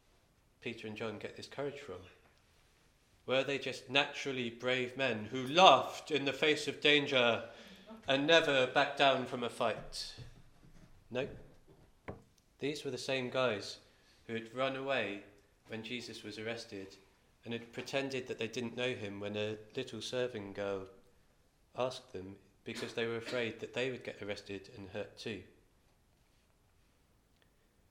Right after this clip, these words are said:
They were naturally cowards, and it was only because they were rooted in the Spirit,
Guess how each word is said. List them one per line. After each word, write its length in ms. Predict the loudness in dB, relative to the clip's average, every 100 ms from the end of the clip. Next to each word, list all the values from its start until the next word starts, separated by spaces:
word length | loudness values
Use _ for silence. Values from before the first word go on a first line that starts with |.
| _ _ _ -8
They 140 | -6
were 80 | -2
naturally 540 | -2 -4 -8 -8 -6
cowards, 760 | -6 -4 -4 -4 -10 -14 -16 -16 -20 _ _ _ _ _ _ _ _ -12
and 80 | -10
it 60 |
was 120 | -4
only 220 | -2 -2 -4
because 360 | -8 -6 -6
they 120 | -4 -6
were 80 |
rooted 420 | -4 -4 -4 -8 -8
in 100 | -6
the 60 |
Spirit, 720 | -8 -6 -2 0 -2 -8 -16